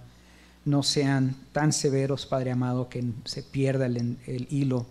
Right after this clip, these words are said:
sino, Padre amado, que tu Espíritu Santo sea el que hable a cada corazón para edificación de tu pueblo. Te lo ruego, Padre Santísimo, en el nombre precioso de tu Hijo Jesucristo,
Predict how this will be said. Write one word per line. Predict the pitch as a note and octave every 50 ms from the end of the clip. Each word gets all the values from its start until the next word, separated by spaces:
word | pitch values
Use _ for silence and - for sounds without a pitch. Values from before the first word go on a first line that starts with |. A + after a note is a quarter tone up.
| - - - - - - - - - - - - - - - - -
sino, | - - - C#3+ C#3 C3+
Padre | - D3 D3 C#3+ C#3+
amado, | C#3 C#3 C#3 C#3+ D3 D3+ D3+ D3+
que | - D3 C3+ B2+ B2+ B2 C3 - - - - - - -
tu | - C#3+ - - - - - -
Espíritu | - C3+ - - - E3 D#3 D#3+ D#3 C#3+ C3
Santo | - - D3+ D#3 D#3 C#3+ D3 C#3
sea | B2 - - C3+
el | C3 B2+
que | - - A#2 -
hable | C3+ C3 C3 B2+ B2 B2 A#2+ A#2+ B2 - -
a | C#3+ C3+
cada | - - C3 C3 C3 B2+ -
corazón | - C3+ B2 A#2 - - - C3 A#2+ B2+ B2+ - - - - - - - - - -
para | D3+ C#3+ C3+ B2+
edificación | B2+ B2+ - C#3+ C3+ - - - - - C3 B2+ B2+
de | -
tu | - C#3 A#2+
pueblo. | - C3+ B2+ A#2+ A#2+ A#2+ A#2 B2 C3+ - - - - - - - - - -
Te | - D#3 C3+
lo | C#3 C3
ruego, | B2+ C#3 C3+ C3+ B2+ C3+
Padre | B2+ - - A#2+ B2+ B2 B2
Santísimo, | - C3 B2+ A#2+ - C3 B2 - - C#3 C3+ B2+
en | B2 A#2+
el | A#2+ A#2+ A#2+
nombre | C3 B2+ B2+ C3 C3
precioso | - - B2 - - - C3 A#2+ - - C3+ C3
de | B2 A#2
tu | - -
Hijo | B2 A#2+ A#2 - C3
Jesucristo, | B2 A#2+ - - - - C3 A#2+ - - - - -